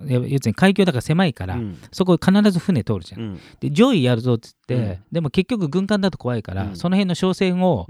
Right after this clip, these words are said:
Speaker 1: ボコボコ倒してったわけ。
Speaker 2: うんうんうんうん。
Speaker 1: うん。なんかもう、武器持ってない人たちね。
Speaker 2: うんうんうんうん。
Speaker 1: それにぶち切れて、
Speaker 2: うん。
Speaker 1: さ-、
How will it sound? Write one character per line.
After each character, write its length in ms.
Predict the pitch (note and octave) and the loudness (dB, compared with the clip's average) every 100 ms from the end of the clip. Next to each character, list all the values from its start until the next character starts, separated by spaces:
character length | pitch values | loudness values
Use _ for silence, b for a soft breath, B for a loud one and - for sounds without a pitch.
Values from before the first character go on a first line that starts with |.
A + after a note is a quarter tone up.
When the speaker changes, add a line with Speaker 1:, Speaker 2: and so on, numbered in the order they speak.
| G2+ F2+ | -4 -2
Speaker 1:
ボ 80 | |
コ 100 | F#3 | 0
ボ 100 | A2+ | 0
コ 100 | - - | -2 0
倒 140 | C3 | 0
し 60 | - | 0
て 60 | |
っ 20 | |
た 100 | - | -8
わ 60 | F2+ | -8
け。 60 | C3 | -6
Speaker 2:
う 40 | |
ん 20 | |
う 20 | G#2 | -6
ん 20 | |
う 20 | |
ん 360 | G2 E2+ F#2 - | -10 -12 -14 -4
う 40 | A2 | -4
ん。 20 | |
Speaker 1:
う 20 | |
ん。 100 | G#2 b b _ | -4 b b _
な 100 | A#2+ | -4
ん 20 | |
か 240 | G2 - - | -4 -6 -2
も 200 | B2 G2+ B B - | -2 -4 B B -14
う、 40 | |
武 180 | C3 G3 | 2 4
器 80 | D3 | 6
持 100 | D#3 | 2
っ 20 | |
て 120 | B2 | 2
な 100 | G2+ | 0
い 140 | F#2+ C3 | -2 -2
人 180 | A#2+ | -2
た 100 | G#2+ | -2
ち 100 | A2 | -4
ね。 140 | A#2+ D3+ | -4 -6
Speaker 2:
う 20 | |
ん 20 | |
う 40 | G#2 | -8
ん 0 | |
う 20 | |
ん 20 | |
う 20 | F#2 | -14
ん。 40 | B B B B - | B B B B 0
Speaker 1:
そ 160 | - | 6
れ 120 | B3+ C4 | 8 8
に 100 | A3 | 6
ぶ 160 | F#3 | 6
ち 100 | - | 2
切 120 | - | 2
れ 120 | F3+ A#2+ | 2 4
て、 260 | F3+ D3 | 4 2
Speaker 2:
う 20 | |
ん。 40 | G#2 | 2
Speaker 1:
さ-、 140 | B2 | -2